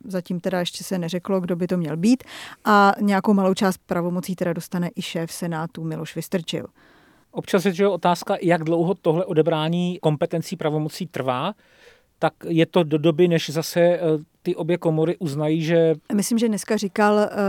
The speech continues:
Speaker 1: říkal někdo z té ústavní senátní komise, že by stačila jenom potom už jedna komora k tomuto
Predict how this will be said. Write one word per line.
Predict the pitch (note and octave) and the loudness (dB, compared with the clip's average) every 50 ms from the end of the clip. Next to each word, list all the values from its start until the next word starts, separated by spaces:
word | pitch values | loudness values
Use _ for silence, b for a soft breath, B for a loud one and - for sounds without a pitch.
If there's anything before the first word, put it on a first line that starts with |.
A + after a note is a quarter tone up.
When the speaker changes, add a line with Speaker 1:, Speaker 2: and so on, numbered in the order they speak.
| G3 F#3+ | 0 0
Speaker 1:
říkal | F#3+ G#3 F#3+ - G#3+ G#3+ | -2 -2 -2 2 2 4
někdo | G#3+ G#3+ F#3+ G3+ G#3 | 4 4 4 2 0
z | G3 | 0
té | - - A3+ - | 0 -2 -2 -2
ústavní | G#3 - - G#3+ F#3+ G3+ G3+ G#3 | -4 -4 -2 0 2 2 2 2
senátní | - - G3+ F#3+ F#3+ F#3+ G3 F#3+ - G3+ G3+ G3 | 0 0 0 0 0 0 -2 -2 -2 -2 -2 0
komise, | - - G3 F#3+ F#3+ F3+ - G3 | 0 0 0 0 0 0 -2 -2
že | F#3 G3 | 0 0
by | F3+ F#3+ | 0 -2
stačila | F3+ - - F#3 - - G#3+ G3 G3 F#3 F#3 - _ _ - | -2 -2 -2 -4 -2 0 0 2 2 2 0 -2 _ _ -6
jenom | A3 G#3 G3 G3 F#3+ F#3+ | -4 -4 -2 -2 -4 -4
potom | F3 - G3 F#3 G#3 G3 G3 | -6 -6 -6 -4 -4 -4 -4
už | - - - | -4 -2 2
jedna | G#3+ G#3 F#3+ G3 F3+ | 2 4 4 4 2
komora | F3 - F3+ F3 F3 E3 E3+ F3 - _ _ - | 0 -2 -4 -4 -4 -6 -8 -10 -14 _ _ -16
k | - | -8
tomuto | - G#3+ F#3+ F#3 F3+ F3+ E3+ - F3+ F3 E3+ | -4 -2 -2 -2 -2 -4 -4 -4 -4 -4 -4